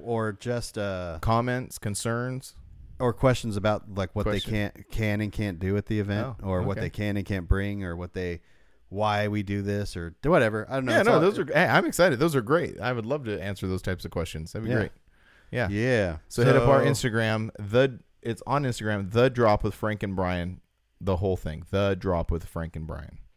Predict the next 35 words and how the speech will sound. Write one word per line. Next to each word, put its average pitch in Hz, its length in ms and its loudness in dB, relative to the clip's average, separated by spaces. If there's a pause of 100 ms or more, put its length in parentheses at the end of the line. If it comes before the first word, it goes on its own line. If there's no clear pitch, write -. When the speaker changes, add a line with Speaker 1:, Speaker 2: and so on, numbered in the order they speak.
Speaker 1:
Yes. - 380 -10 (580)
Speaker 2:
That's 104 160 -2
where 98 80 2
you 90 60 0
find 90 200 -4
our 90 60 -2
Instagram. 90 300 -4
And 120 60 -2
f-, - 200 -6
and 180 180 0
follow 277 340 2
that 120 180 8
Instagram. 85 640 -4
That'd - 140 -2
be 175 60 -4
great. - 240 0
Speaker 1:
Yeah. 87 60 -8 (360)
Speaker 2:
We 135 120 2
Speaker 1:
Yeah. 165 60 8
Speaker 2:
post 170 240 8
teasers. 127 420 0 (280)
Brian 185 300 6
posts 139 220 8
a 127 40 2
lot 110 100 6
of 104 60 2
teasers. 98 360 0
I 123 100 4
post 123 220 10
them 95 100 -4
sometimes. 80 520 -4 (720)
Speaker 1:
Frank's 131 380 -2
gonna 151 160 2
post 113 320 -2
more. 92 320 -6